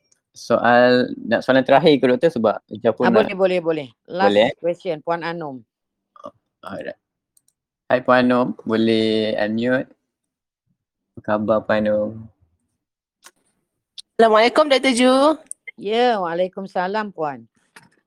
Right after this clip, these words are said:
Speaker 3: Ah, saya lagi,
Speaker 2: Apa
Speaker 3: Doktor Ju, daripada
Speaker 2: Singapura?
Speaker 3: Singapura.
Speaker 2: Singapura macam mana sekarang? covid?
Speaker 3: Alhamdulillah.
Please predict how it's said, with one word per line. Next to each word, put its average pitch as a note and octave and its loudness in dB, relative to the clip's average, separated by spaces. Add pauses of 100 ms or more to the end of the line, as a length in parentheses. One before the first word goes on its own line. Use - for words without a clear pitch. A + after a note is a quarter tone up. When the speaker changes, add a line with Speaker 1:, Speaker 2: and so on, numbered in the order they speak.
Speaker 3:
Ah, G3+ 0
saya G#3+ 2
lagi, G#3 2
Speaker 2:
Apa G#3+ 4
Speaker 3:
Doktor C4 6
Ju, G3+ 0
daripada A3+ 0
Speaker 2:
Singapura? G#3 2
Speaker 3:
Singapura. F#3+ 0
Speaker 2:
Singapura G#3 -6
macam G#3+ -10
mana A#3 -10 (120)
sekarang? G3+ -6 (280)
covid? G3+ -4
Speaker 3:
Alhamdulillah. G3 -2